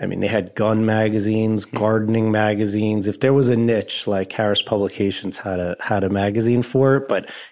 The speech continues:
Speaker 1: you know, Slam was, was one of the biggest, if not the,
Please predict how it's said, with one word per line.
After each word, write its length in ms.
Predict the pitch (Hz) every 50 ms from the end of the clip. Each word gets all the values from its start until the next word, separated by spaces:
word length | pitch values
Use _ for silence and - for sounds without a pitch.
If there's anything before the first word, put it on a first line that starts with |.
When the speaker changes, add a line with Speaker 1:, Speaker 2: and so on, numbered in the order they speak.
| _ -
Speaker 1:
you 60 | 120 110
know, 120 | 101 90
Slam 480 | - - - 120 123 123 127 120 120 113
was, 260 | 107 101 95 - - - -
was 260 | - 113 107 104 104
one 160 | 123 143 160 151
of 60 | 117
the 80 | 110
biggest, 420 | 101 104 151 160 123 113 101 - -
if 160 | 127 - -
not 220 | 131 117 113 -
the, 200 | - 110 104 101